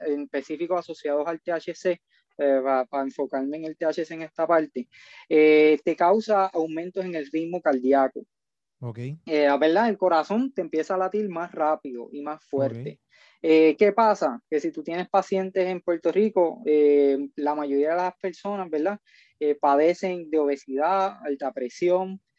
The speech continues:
Speaker 1: Ese tipo de pacientes podrían tener problemas, eh,
Speaker 2: Ok.
Speaker 1: causados porque ute-, están utilizando el, el, el T H C, y si utilizas un nivel muy alto,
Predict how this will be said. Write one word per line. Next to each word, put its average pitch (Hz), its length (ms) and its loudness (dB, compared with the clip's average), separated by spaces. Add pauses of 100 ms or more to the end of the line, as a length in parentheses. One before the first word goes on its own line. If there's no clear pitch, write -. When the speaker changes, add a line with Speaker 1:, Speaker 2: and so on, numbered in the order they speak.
(260)
Speaker 1:
Ese 151 240 -4
tipo 196 320 0
de 196 100 0
pacientes 208 640 -6
podrían 143 460 -4
tener 170 360 -10
problemas, 139 640 0 (180)
eh, 139 360 0
Speaker 2:
Ok. 127 140 -4
Speaker 1:
causados 190 680 -2
porque 139 880 -4
ute-, 151 340 -6
están 147 300 -6
utilizando 180 580 -6
el, 180 140 -6 (200)
el, 180 360 -2
el 170 480 -6
T 185 100 -4
H 185 240 -4
C, 202 340 -4 (320)
y 151 120 -8
si 156 120 -2
utilizas 147 480 0
un 170 140 -10
nivel 175 240 -4
muy 190 220 -6
alto, 214 560 -4